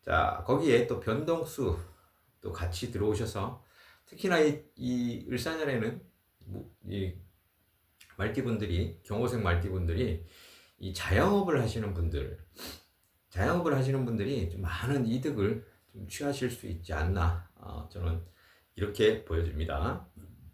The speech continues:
자, 이 경호생 말띠분들, 어, 금전적으로, 어, 크게 대운으로 들어왔으니까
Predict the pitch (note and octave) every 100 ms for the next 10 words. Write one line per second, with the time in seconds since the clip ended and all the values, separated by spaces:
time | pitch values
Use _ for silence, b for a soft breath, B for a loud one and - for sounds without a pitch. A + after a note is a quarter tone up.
0 | _ b b b _ - F2 F2 - -
1 | _ _ A2+ G#2+ G2 A2+ B2 B2 G2 F#2+
2 | A2 G2 B2 F2+ - B B - E2 E2+
3 | F#2 A2+ A2+ G#2+ G#2 F#2+ F#2+ F2+ F2+ -
4 | - F2 F2 - A#2 A#2 A#2 - - -
5 | E2 E2 E2+ E2 G#2+ - - - F2+ D#2
6 | E2 G2 F#2+ - E2